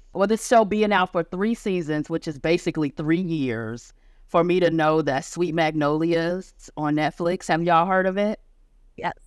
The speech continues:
Speaker 1: It's
Speaker 2: Sorry,
Speaker 1: so
Speaker 2: I'm one
Speaker 1: good.
Speaker 2: of you, one of those friends. <laughs>
Speaker 1: It's so good. I started watching Sweet Magnolias probably a week and a half ago.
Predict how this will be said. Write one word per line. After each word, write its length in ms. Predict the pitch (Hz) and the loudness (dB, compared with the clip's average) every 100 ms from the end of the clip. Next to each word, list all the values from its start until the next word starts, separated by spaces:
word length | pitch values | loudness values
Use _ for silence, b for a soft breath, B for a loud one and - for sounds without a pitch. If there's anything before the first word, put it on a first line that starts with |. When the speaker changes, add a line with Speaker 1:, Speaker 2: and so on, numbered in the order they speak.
| - - _ 165 | -20 -20 _ -4
Speaker 1:
It's 160 | 165 | -4
Speaker 2:
Sorry, 300 | - 180 175 | 2 4 6
Speaker 1:
so 80 | 151 151 147 147 135 | 4 2 0 0 2
Speaker 2:
I'm 120 | - | 2
one 120 | 180 | 2
Speaker 1:
good. 20 | 170 | 0
Speaker 2:
of 100 | 170 | 0
you, 100 | 170 | 0
one 200 | 180 170 | 0 -2
of 80 | 165 | -2
those 200 | 160 - | -4 -4
friends. 520 | 165 156 180 - - _ - | -6 -4 -8 -14 -20 _ -10
<laughs> 100 | - 453 453 | -6 0 2
Speaker 1:
It's 220 | 339 453 - | 0 -2 -6
so 500 | - 302 302 311 277 | 4 4 6 2 0
good. 1160 | 311 349 349 330 311 285 254 214 190 156 110 - - _ _ _ _ _ | 0 0 2 4 2 2 0 0 0 0 -4 -8 -20 _ _ _ _ _
I 140 | 254 330 | 4 4
started 360 | - 320 302 285 | 4 4 4 4
watching 340 | 294 285 269 | 2 2 -4
Sweet 300 | - 262 285 | -4 -4 0
Magnolias 1120 | 277 269 254 226 208 202 196 196 196 - - _ _ - - | 2 2 2 0 0 -2 -2 -2 -6 -14 -20 _ _ -20 0
probably 420 | 254 233 233 214 | 4 6 4 2
a 80 | 185 | 0
week 220 | 233 254 | -2 -2
and 120 | 247 | 0
a 80 | 254 | 2
half 240 | 262 262 | 2 0
ago. 560 | 240 262 262 262 277 | 0 2 2 2 -2